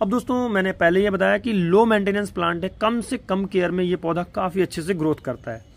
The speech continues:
इसमें हमें जो कंपोस्टिंग करनी होती है, वो मैं आपको दिखा दूं। मैं जो करता हूं और बहुत ही अच्छे से इसमें हमारा पौधा ग्रोथ करता है, तीन महीने में एक बार आप एक गमले की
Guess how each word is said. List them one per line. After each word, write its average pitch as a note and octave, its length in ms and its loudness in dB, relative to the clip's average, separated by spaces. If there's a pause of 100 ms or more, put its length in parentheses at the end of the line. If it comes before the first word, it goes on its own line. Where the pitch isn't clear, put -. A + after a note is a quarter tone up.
(380)
इसमें G#3+ 220 4
हमें B3 220 2
जो A#3+ 100 0 (140)
कंपोस्टिंग A3+ 540 2
करनी F#3+ 240 0
होती E3 320 -2
है, D#3+ 100 -4 (520)
वो E3+ 140 -2
मैं F3 120 0
आपको E3 300 2
दिखा E3 280 4
दूं। F3+ 160 0
मैं G3 260 6
जो G#3+ 100 8
करता F#3+ 320 2
हूं F#3+ 220 0 (300)
और F#3+ 140 4
बहुत E3+ 380 2
ही A3 40 6
अच्छे G3 220 4
से F3 60 0
इसमें F#3 220 -2
हमारा E3+ 320 0
पौधा D#3+ 240 2
ग्रोथ E3 160 0
करता E3+ 300 -4
है, - 60 -10 (440)
तीन C4+ 220 4
महीने F3+ 300 2
में G3+ 120 -2 (440)
एक A#3 220 4
बार D#3 180 2
आप F#3 160 2 (340)
एक G#3+ 180 4
गमले E3+ 300 2
की F#3+ 360 -2